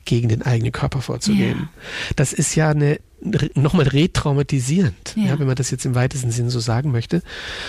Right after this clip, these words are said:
Speaker 1: Und das ist etwas, auf, auf, da sind wir auf dem Weg, ähm, in, mit unseren Forschungen in Innsbruck und sowas, ähm,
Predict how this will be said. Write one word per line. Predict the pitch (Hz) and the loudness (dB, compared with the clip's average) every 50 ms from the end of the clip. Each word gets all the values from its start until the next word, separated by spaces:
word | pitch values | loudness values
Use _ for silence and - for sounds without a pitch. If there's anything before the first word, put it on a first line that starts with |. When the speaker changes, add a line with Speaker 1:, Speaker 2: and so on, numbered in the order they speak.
| - - - | -10 -4 0
Speaker 1:
Und | - 139 135 - | 2 2 4 4
das | 143 139 - - | 2 0 0 0
ist | 180 160 151 - - - | 0 0 0 0 -4 -4
etwas, | - - - 170 151 147 - - - - | -6 -4 0 0 0 0 -2 -4 -2 -2
auf, | 147 143 - - - | -2 -2 -2 -4 -4
auf, | - 139 - - | -4 -4 -2 0
da | - 165 160 | 0 2 2
sind | 156 160 170 165 - | 4 2 2 2 2
wir | 170 156 151 | 0 -2 -2
auf | 147 - | -2 -2
dem | - 151 135 127 | 0 0 0 2
Weg, | 127 123 131 156 165 - - - - - | 2 2 2 2 0 -2 -6 -8 -4 -2
ähm, | 160 143 135 139 147 | 0 0 2 2 2
in, | 156 143 143 | 0 0 2
mit | 147 139 - | 0 2 2
unseren | 170 143 139 143 131 | 2 2 2 2 0
Forschungen | - 143 147 147 - 151 131 127 | 0 0 0 0 0 0 2 2
in | 131 - | 2 2
Innsbruck | 151 160 160 - - 139 135 - | 0 0 -2 -2 -2 -2 -2 0
und | 143 139 - | -2 -2 0
sowas, | - 139 135 135 127 - - - | 0 2 2 2 0 0 -2 -2
ähm, | 175 147 131 131 131 131 127 | -2 0 0 0 0 0 -2